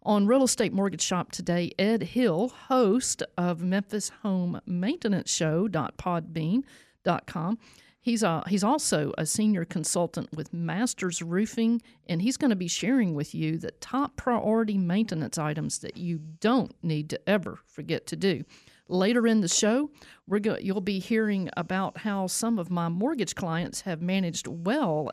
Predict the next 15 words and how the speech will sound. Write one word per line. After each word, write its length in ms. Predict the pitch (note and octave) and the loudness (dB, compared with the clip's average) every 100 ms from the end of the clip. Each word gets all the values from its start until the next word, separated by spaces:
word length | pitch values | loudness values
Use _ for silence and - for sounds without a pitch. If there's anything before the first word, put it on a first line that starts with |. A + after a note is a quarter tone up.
| - | -2
and 200 | F3 F3 | 0 2
maintained 680 | G3 B3 A3+ A#3+ A3 A3 G#3 | 2 2 2 0 2 2 0
the 120 | D#3+ | -4
top 440 | - - C4 C#4 - | -6 -6 -4 -4 -6
three 340 | - A3 A#3 - | -6 -4 -4 -2
areas 400 | G3+ G3+ D#3 D3+ | 0 0 0 -2
of 100 | D3 | -6
finances: 680 | - G3+ F#3 D#3 B2+ - - - _ _ - | -4 -2 -2 -2 -4 -8 -10 -14 _ _ -20
credit, 540 | - G#3 A3 C#4 - _ _ - | 0 4 4 0 -6 _ _ -20
budget, 560 | E3+ F#3+ G#3 A#3 - - _ - | 0 2 2 0 -2 -10 _ -14
structuring 880 | - - G3 G3 - G3+ G3+ G3 - F3 | -8 0 0 0 -2 0 0 0 -4 -6
the 160 | E3+ E3 | -4 -4
right 420 | D#3 E3 G#3+ C4 | -2 0 0 0
terms 540 | - F#3 D#3+ E3 - - _ _ _ | -2 -2 -2 -6 -10 -16 _ _ _
on 380 | - F#3+ F#3+ F#3 | -2 -2 -2 -4